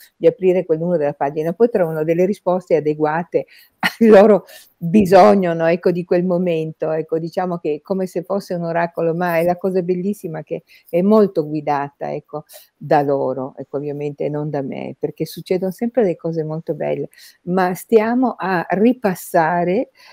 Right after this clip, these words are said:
quelli che sono gli insegnamenti, no, che sono questi insegnamenti d'amore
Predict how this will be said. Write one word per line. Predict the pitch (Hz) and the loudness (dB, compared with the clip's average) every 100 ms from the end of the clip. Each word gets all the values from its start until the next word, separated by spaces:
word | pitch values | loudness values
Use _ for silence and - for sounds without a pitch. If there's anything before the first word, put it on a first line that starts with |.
| _ | _
quelli | - 202 202 196 | -2 2 2 2
che | 247 | 2
sono | - 185 202 208 | 4 4 4 2
gli | 165 | 2
insegnamenti, | 175 175 156 156 185 147 113 139 - 139 | -2 0 -2 0 -2 -2 -4 -6 -10 -12
no, | 127 151 165 - | -8 -6 -8 -2
che | 151 165 160 | 2 2 2
sono | 151 160 175 - | -4 -6 -8 -4
questi | 147 - 175 | -4 -4 -6
insegnamenti | 160 135 135 123 113 147 147 - 92 | -4 -4 -4 -4 -4 -6 -8 -12 -6
d'amore | 143 160 147 143 151 180 | -4 -2 -4 -4 -2 -4